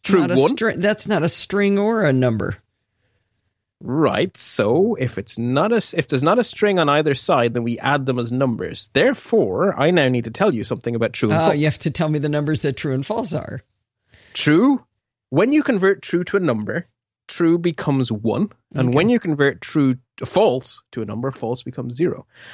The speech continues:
Speaker 1: So what's really going on under the hood is that JavaScript is doing type conversions. So it's looking at it and going, "Are either of these two strings?" Yes, they are. Okie dokie. Well, then whatever's on the other side here, I gotta make it be a string too. And that's easy to do.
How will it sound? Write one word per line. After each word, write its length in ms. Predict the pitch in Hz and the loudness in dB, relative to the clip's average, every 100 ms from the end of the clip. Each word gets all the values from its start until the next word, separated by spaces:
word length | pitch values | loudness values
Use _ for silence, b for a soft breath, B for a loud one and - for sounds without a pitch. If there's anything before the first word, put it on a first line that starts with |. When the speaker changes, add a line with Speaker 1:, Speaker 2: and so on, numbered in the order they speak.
| B B | B B
Speaker 1:
So 120 | 175 | 2
what's 180 | 165 - | 2 2
really 300 | 165 277 262 | 2 4 2
going 260 | 226 175 151 | 2 2 2
on 140 | 143 | 2
under 180 | 135 123 | 0 -2
the 140 | 113 | -2
hood 200 | 117 156 | 2 2
is 140 | 123 120 | 2 -2
that 220 | 127 120 | -4 0
JavaScript 580 | 143 165 190 - 139 - | 0 2 0 -2 -4 -4
is 120 | 120 | -10
doing 480 | - 143 131 123 120 - - | -2 0 2 0 -2 -10 -16
type 360 | - 180 190 - | -2 -2 -2 -4
conversions. 920 | 131 117 113 107 104 - _ - _ _ _ b b b - | -6 -4 -4 -6 -10 -16 _ -20 _ _ _ b b b 0
So 140 | 165 | 2
it's 140 | 151 190 | 2 2
looking 280 | 262 220 | 0 0
at 80 | 139 | 0
it 60 | 131 | 0
and 160 | 131 | -2
going, 240 | 135 131 131 | 0 0 0
"Are 100 | 135 | 0
either 300 | 156 262 247 | 2 2 2
of 120 | 202 | 0
these 220 | 165 160 - | 0 -2 -2
two 180 | 147 | -4
strings?" 480 | 135 - 117 90 - | -4 -2 -2 -4 -10
Yes, 260 | 135 240 - | -2 -2 0
they 160 | 233 170 | 0 2
are. 180 | 110 | 2
Okie 280 | 131 262 - | 0 -2 -2
dokie. 300 | 285 226 120 | -2 0 -2
Well, 140 | 123 180 | 2 2
then 120 | 156 | 2
whatever's 360 | 139 220 233 | 0 0 0
on 120 | 240 220 | 0 0
the 120 | 254 | 0
other 120 | 247 | 0
side 220 | - 127 | 0 -2
here, 140 | 131 156 | 0 2
I 80 | 127 | 2
gotta 180 | 160 | 0
make 240 | 127 147 165 | 2 0 -2
it 100 | 139 | -2
be 100 | 139 | -4
a 40 | |
string 340 | - 139 120 117 | -2 -2 -2 0
too. 240 | - 113 | 0 2
And 80 | 117 | 0
that's 180 | 151 139 | 0 0
easy 220 | 123 113 | -2 -4
to 120 | - | -8
do. 200 | 107 82 | -10 -12